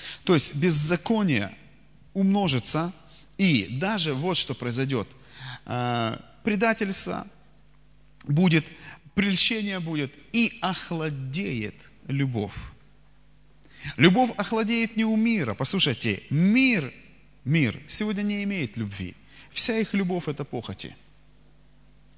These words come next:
В мире, в мире, если, э, смотреть, э,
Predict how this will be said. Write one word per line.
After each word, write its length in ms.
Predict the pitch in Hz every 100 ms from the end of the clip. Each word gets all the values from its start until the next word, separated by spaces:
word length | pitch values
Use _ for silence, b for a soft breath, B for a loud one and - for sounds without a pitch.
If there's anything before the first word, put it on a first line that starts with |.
| - - B B B
В 220 | 135 156
мире, 600 | 190 247 285 185 101 85 -
в 140 | 110
мире, 280 | 175 147 107
если, 420 | 117 120 143 127 B -
э, 100 | 123
смотреть, 500 | - 160 175 165 -
э, 300 | 117 120